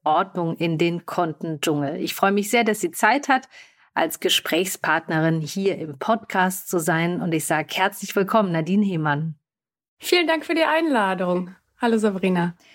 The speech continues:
Speaker 1: Wie viele Konten hast du denn? Vielleicht fangen wir damit direkt mal an.
Speaker 2: Hm. Also wie viele Konten ich habe,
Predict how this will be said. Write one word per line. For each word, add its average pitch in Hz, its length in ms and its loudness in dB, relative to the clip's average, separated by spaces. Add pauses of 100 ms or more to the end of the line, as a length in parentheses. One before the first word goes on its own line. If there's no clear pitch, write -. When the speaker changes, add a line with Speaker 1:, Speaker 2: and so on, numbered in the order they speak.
(680)
Speaker 1:
Wie 247 120 2
viele 262 200 2
Konten 233 360 0
hast 185 200 -4
du 240 100 4
denn? 151 240 0
Vielleicht 190 300 0
fangen 196 200 0
wir 170 80 2
damit 180 400 -2
direkt 160 320 -4
mal 208 160 2
an. 160 360 -2 (460)
Speaker 2:
Hm. 208 440 2 (140)
Also 208 260 -2
wie 233 80 4
viele 233 160 2
Konten 262 400 0
ich - 300 -2
habe, 247 300 2